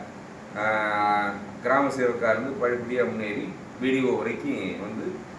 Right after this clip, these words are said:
கடைசியில மண்டபம் யூனியன்ல தான் ரிட்டையர்ட் ஆனாங்க அவருடைய பயணம். அங்கே ஆடுதுறையில அந்த பவானி அந்த சார் ட்ரெயின்லாம் முடிச்சு வச்சுட்டு அங்கே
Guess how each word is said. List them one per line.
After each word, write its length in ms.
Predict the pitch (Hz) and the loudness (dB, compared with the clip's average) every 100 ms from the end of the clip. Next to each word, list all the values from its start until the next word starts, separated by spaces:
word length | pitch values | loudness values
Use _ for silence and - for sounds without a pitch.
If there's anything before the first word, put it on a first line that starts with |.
| - - | -14 -4
கடைசியில 560 | 139 180 180 190 175 | 2 6 6 6 6
மண்டபம் 480 | 135 151 175 180 139 | 6 6 8 8 6
யூனியன்ல 340 | 113 147 151 135 | 2 0 0 0
தான் 280 | 127 160 131 | 0 2 2
ரிட்டையர்ட் 360 | 113 143 143 | 2 0 2
ஆனாங்க 300 | 113 92 - - | 2 0 -4 -10
அவருடைய 440 | 95 98 95 95 92 | -10 -8 -4 -4 -4
பயணம். 320 | 98 95 98 - - - - | -2 -2 -4 -8 -14 -16 -8
அங்கே 240 | 107 110 107 | -6 -2 0
ஆடுதுறையில 640 | 104 123 120 113 107 117 185 - - - - - | 4 2 2 -2 -4 -2 -2 -4 -12 -16 -16 -12
அந்த 140 | 113 110 | -4 -2
பவானி 420 | 110 127 135 123 110 95 - | 4 4 4 2 -2 -6 -10
அந்த 200 | 107 104 | -10 -2
சார் 260 | 110 120 117 | 0 0 0
ட்ரெயின்லாம் 400 | 123 117 120 107 | 0 0 -2 -4
முடிச்சு 260 | 110 107 | -6 -6
வச்சுட்டு 580 | 104 98 - 123 92 90 | -6 -8 -8 -4 -2 -2
அங்கே 320 | 92 95 95 | -4 -6 -4